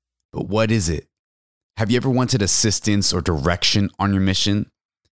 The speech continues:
Would you like some encouragement along the way? Well, I have some good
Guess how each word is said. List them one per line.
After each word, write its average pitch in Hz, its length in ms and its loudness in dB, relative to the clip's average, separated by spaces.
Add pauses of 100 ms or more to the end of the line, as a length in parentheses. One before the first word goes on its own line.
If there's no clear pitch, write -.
(280)
Would 110 120 -2
you 117 80 2
like 107 160 0
some 120 200 2
encouragement 104 840 0
along 104 340 0
the 107 80 0
way? 104 380 0 (480)
Well, - 140 -4
I 104 160 0
have 98 240 0
some 82 500 0
good 107 440 -2